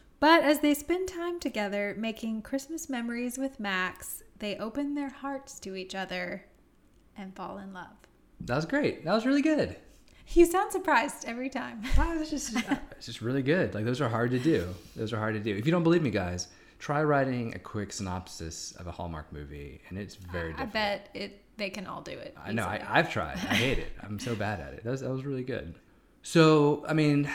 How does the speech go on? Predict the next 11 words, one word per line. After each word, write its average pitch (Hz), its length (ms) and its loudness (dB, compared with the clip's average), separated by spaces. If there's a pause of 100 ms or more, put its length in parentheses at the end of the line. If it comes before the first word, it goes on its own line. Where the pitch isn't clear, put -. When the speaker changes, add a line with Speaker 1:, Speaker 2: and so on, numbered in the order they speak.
(240)
Speaker 2:
let's 175 120 -4
go 175 120 2
right 147 180 6
into 131 200 0
the, 107 480 0 (960)
the - 60 -8
part 101 360 -4
where 90 240 -4
we 90 100 -4
would 87 140 -6
say, 80 600 -8